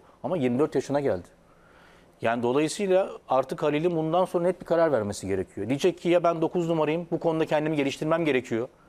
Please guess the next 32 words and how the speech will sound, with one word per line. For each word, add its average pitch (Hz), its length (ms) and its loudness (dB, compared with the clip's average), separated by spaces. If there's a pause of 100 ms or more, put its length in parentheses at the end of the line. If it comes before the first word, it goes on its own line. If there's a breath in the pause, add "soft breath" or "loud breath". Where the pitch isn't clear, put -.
(140 soft breath)
Son 151 320 2
vuruş 127 200 0
konusunda, 110 520 -2 (360 loud breath)
pozisyon 127 380 2
alma 139 240 4
konusunda. 110 520 -4 (320 loud breath)
Ya 156 100 4
da 170 100 4
diyecek 185 280 2
ki, 185 60 2
"Hayır, 147 200 4
ben 160 200 2
buraya 170 160 4
oynayamıyorum. 180 600 2 (320 loud breath)
O 135 100 2
zaman 175 280 2
ne 185 40 4
yapmalıyım? 196 500 0 (1000 soft breath)
Pozisyonumu 202 560 2
oynayacağım 208 380 2
bir 180 40 -2
takıma 143 280 0
gitmeliyim 110 400 -2
artık 107 240 0
bu 110 40 -6
saatten 104 400 -2
sonra." 113 220 -4
Çünkü 190 220 -8
yirmi 117 220 0
dört 156 180 0
yaşınıza 135 340 0
geldiniz. 92 480 -2